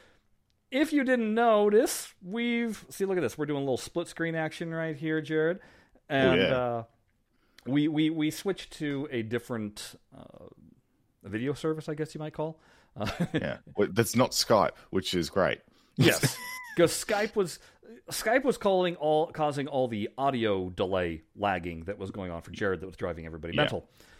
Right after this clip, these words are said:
Speaker 2: Oh,
Speaker 1: So,
Speaker 2: yeah.
Speaker 1: yeah.
Speaker 2: More than mental. Jeez. It was terrible.
Speaker 1: <laughs> So I did some
Speaker 2: Yeah.
Speaker 1: research and everything, and I came across this, uh, guy that has a program for O B S, which is the on-air broadcasting program that a lot of Twitch users and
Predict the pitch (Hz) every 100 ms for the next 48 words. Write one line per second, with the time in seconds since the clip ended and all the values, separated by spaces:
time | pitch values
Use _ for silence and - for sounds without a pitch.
0 | - - _ _ - 175 156 135 101 87
1 | - - - 101 95 73 90 82 69 76
2 | 85 64 69 _ - 113 80 62 - -
3 | - 85 76 95 80 78 69 60 - -
4 | - - - - - 220 220 208 190 185
5 | 170 156 160 165 156 147 147 139 127 135
6 | 131 127 120 - 113 - 104 101 104 98
7 | 101 92 95 90 107 95 92 90 - 90
8 | 87 87 82 - _ _ _ 110 92 92
9 | 92 - 90 90 - 85 85 92 82 80
10 | 82 85 90 85 - 82 80 80 80 82
11 | 101 _ _ _ _ _ _ _ - _
12 | _ _ - - 107 92 87 82 95 95
13 | - - - - - 107 107 95 92 -
14 | 98 - 95 90 87 92